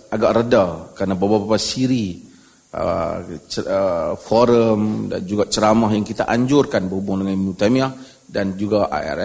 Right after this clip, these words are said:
F telah mengambil satu inisiatif yang bagus untuk anjur pada hari ini juga. Tapi duka citanya ialah dua tiga orang yang sibuk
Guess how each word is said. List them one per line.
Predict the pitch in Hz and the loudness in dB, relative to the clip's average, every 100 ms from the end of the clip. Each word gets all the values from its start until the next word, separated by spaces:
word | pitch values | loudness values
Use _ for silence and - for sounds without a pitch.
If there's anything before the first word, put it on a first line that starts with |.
| 101 | -4
F | 92 - | -6 -6
telah | 104 90 92 | -2 0 0
mengambil | 95 101 98 | 0 2 0
satu | 92 90 | -2 -6
inisiatif | 85 92 - - 95 | -4 -4 -6 -10 -8
yang | 101 | -4
bagus | 87 95 113 101 - - - - _ _ | -2 -2 -2 -2 -2 -8 -18 -20 _ _
untuk | 107 92 78 | -8 -4 -2
anjur | 98 101 92 | 0 0 -2
pada | 92 92 | -4 -4
hari | 85 87 | -4 -4
ini | 92 98 | -2 0
juga. | 139 92 - - - - - _ _ _ _ _ _ _ _ _ | 0 0 -4 -18 -20 -20 -20 _ _ _ _ _ _ _ _ _
Tapi | - - 196 | -4 2 2
duka | 196 196 | 4 2
citanya | 196 190 190 95 87 | 0 0 2 2 -2
ialah | - 87 80 - - - _ _ _ - - _ _ _ _ _ | -4 -4 -4 -10 -16 -20 _ _ _ -20 -20 _ _ _ _ _
dua | - 127 | 0 2
tiga | 180 202 196 | 2 4 4
orang | 190 185 | 4 4
yang | 175 156 | 2 0
sibuk | 123 - 165 156 175 180 | 0 0 0 4 4 4